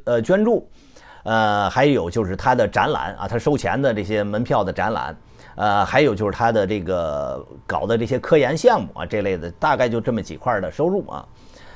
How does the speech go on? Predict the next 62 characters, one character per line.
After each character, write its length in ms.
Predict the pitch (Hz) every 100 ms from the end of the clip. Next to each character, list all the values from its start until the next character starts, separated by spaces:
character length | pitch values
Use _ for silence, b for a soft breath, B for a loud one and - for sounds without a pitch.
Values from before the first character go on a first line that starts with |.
| B
那 140 | 147
么 120 | 131
这 160 | 117 127
是 220 | 104 110
孟 220 | 139 165
菲 180 | 135 147
斯 480 | 135 151 147 135 117
动 160 | 143 120
物 60 |
园 200 | 92 110
啊， 300 | 82 95 78
它 200 | - 113
的 100 | 104
这 160 | 98 104
个 160 | 98 92
背 160 | 151
景。 160 | 87 82 - B B B B
那 180 | 240 269
么 800 | 208 147 127 113 104 98 95 95
这 160 | 175 165
个 220 | 131 147
再 160 | 220 190
说 220 | 240 233
说 200 | 190 131
美 300 | 110 92 85
国 220 | 104 175
的 120 | 226
这 160 | 151 147
个 160 | 113
保-， 360 | 101 - - 117
动 140 | 247 214
物 120 | 120
保 160 | 69
护 160 | 73 214
组 220 | 80 82
织 180 | 110 196 -
啊， 180 | 98 - -
动 160 | 277
物 80 | 208
保 140 | 110 110
护 160 | 254
组 200 | 123 87
织 80 | 139
呢， 140 | 165
在 140 | 143 147
美 160 | 95
国 120 | 87 147
是 60 |
非 140 | 175 190
常 120 | 190
激 200 | 202 190
进 180 | 208 120
的 60 |
啊。 260 | - 73 - b b
我 140 | 107 196
就 80 |
举 160 | 214 113
一 100 | 165
个 60 | 226
例 180 | 233
子 120 | 113 62
啊， 200 | 65